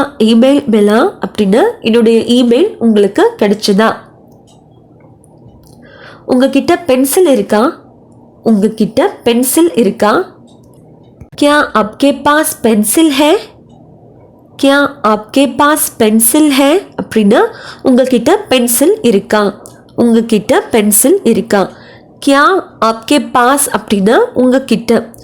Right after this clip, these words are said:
"பென்சில் ஹை?" அப்படின்னா, பென்சில் இருக்கா. So,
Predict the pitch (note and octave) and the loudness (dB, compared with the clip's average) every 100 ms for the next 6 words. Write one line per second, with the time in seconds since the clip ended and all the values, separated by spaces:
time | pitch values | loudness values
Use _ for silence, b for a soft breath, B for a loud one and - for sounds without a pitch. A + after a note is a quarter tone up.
0 | B B B A#3 A#3+ A#3+ - E4+ C4+ C#4+ | B B B -2 -2 0 2 2 2 2
1 | C#4+ A#3 A3 E4 B3 A3 A3 C#4+ A3+ F#3 | 0 0 0 0 -2 -2 0 2 2 0
2 | G3 - B B - - A#3+ | -2 -4 B B -6 -2 -2